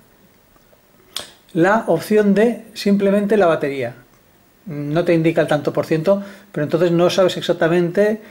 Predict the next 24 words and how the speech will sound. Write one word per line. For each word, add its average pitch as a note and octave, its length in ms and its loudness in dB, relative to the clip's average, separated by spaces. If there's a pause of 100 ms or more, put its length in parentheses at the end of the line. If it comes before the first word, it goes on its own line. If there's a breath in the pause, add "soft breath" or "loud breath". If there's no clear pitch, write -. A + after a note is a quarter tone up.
(280 loud breath)
eh, D#3 340 0
cuánto F3 360 0
te D3+ 120 -2
queda. A#2+ 280 -6
Ves E3 360 0
el E3+ 220 4
dibujito, G3+ 500 0
pero E3+ 160 2
no D3+ 160 0
se D3+ 140 -2
ve D3+ 80 2
con C#3+ 120 -4
mucha C#3 240 -6
claridad, C3 400 -2
¿no? G3+ 140 -6 (320 loud breath)
Entonces, D3+ 380 -4
a D3 100 -2
mí F#3+ 160 2
lo F#3 120 4
que D3 60 0
más D#3 160 0
me F3 120 2
gusta A3 640 0
es - 340 -4